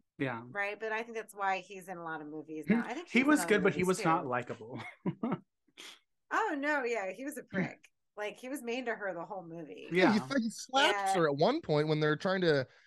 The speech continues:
Speaker 3: when she's, when she's, or he's trying to get her to go in the well, and she's like, "I don't want to." He just bitch slaps her. I'm like, "Oh, Jesus Christ.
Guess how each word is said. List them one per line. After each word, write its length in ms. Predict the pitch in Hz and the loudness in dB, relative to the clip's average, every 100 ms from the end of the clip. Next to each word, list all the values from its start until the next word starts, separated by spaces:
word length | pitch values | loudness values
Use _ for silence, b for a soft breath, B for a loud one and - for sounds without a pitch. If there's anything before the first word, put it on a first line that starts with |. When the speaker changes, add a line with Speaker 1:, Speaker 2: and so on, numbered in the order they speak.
| b | b
Speaker 3:
when 100 | 151 | -4
she's, 320 | - 202 185 | -2 -4 -2
when 140 | 175 156 | -2 -2
she's, 240 | 202 175 | -2 2
or 120 | 147 | 4
he's 200 | 135 202 | 4 2
trying 180 | 208 196 | 2 2
to 60 | 165 | 2
get 120 | 113 | 0
her 200 | 143 175 | 0 0
to 140 | 165 | 0
go 160 | 165 165 | 2 4
in 60 | 156 | 4
the 60 | |
well, 440 | 117 127 139 180 165 | 2 4 4 4 2
and 180 | 135 - | -2 -4
she's 180 | 170 151 | -2 0
like, 120 | 147 | 4
"I 80 | 151 | 4
don't 100 | 143 | 4
want 140 | 156 | 2
to." 60 | 190 | 0
He 80 | 185 | -2
just 220 | 175 - 135 120 | -2 -4 -6 0
bitch 180 | 156 | 2
slaps 360 | - 139 123 110 | 2 0 0 2
her. 100 | 127 | 0
I'm 100 | 127 | 2
like, 140 | 135 131 131 | 0 -2 -2
"Oh, 120 | 143 147 | -2 -4
Jesus 800 | 117 127 160 311 392 139 110 - | -8 -4 2 4 4 0 -4 -8
Christ. 520 | - 240 320 139 - | -2 0 2 0 -6